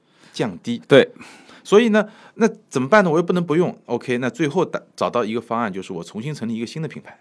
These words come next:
Speaker 2: 嗯。
Speaker 1: 这个品牌的定位是在什么地方呢？这个品牌的定位其实基本上就是瞄准了大众啊、丰田啊、本田啊，包括现代、起亚啊，就这些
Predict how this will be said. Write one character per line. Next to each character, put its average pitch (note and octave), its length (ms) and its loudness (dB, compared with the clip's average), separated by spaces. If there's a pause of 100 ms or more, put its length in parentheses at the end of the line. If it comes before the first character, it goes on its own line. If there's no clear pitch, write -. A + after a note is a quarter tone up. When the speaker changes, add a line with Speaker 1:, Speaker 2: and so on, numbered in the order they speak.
(100)
Speaker 2:
嗯。 - 40 -6
Speaker 1:
这 G3 60 2
个 G3 60 2
品 C3+ 140 -4
牌 D3+ 80 -2
的 E3+ 80 2
定 F3 240 -2
位 D#3+ 140 2
是 - 80 -6
在 - 160 -2
什 G2+ 100 -4
么 F#2+ 80 -4
地 A#2 140 -6
方 G2+ 140 -4
呢？ F#2 100 -6
这 F3 140 -6
个 C#3+ 80 0
品 G2 180 -10
牌 G#2+ 140 -6
的 A#2 80 -4
定 B2+ 200 -6
位 A#2 140 -2
其 A#2 160 -10
实 B2+ 160 -10
基 E3+ 160 -12
本 C3 140 -4
上 G#2+ 100 -12
就 G#2 100 -8
是 G2+ 120 -12
瞄 F#2 260 -4
准 G2 240 -8
了 E2+ 260 -8 (400)
大 G#2+ 220 0
众 G2 260 -6
啊、 F2 220 -2
丰 A2+ 260 -8
田 F2+ 220 -8
啊、 F#2 80 -4
本 E2 240 -10
田 E2+ 220 -12
啊， F2+ 180 -6
包 E2+ 160 -8
括 G2 100 -8
现 F#2+ 220 -8
代、 F#2 140 -6
起 E2 220 -16
亚 F2 160 -4
啊， D#2 60 -8
就 F2+ 140 -12
这 B2 160 -8
些 G2+ 260 -6